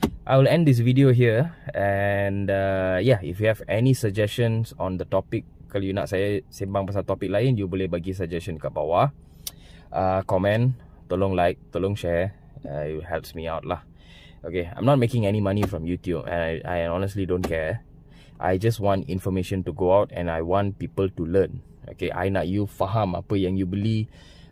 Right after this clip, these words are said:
apa yang you, apa yang produk you beli, apa, apa function dia dan sebagainya. Okay, so, yeah, one more thing, stop, stop messaging me and asking, uh,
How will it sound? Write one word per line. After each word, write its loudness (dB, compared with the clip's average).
apa -2
yang 0
you, -4
apa -6
yang -2
produk 0
you -4
beli, 2
apa, 0
apa -6
function -2
dia 2
dan 0
sebagainya. -2
Okay, 2
so, 4
yeah, 4
one 2
more 6
thing, -2
stop, 2
stop 2
messaging -2
me -2
and -4
asking, -4
uh, -6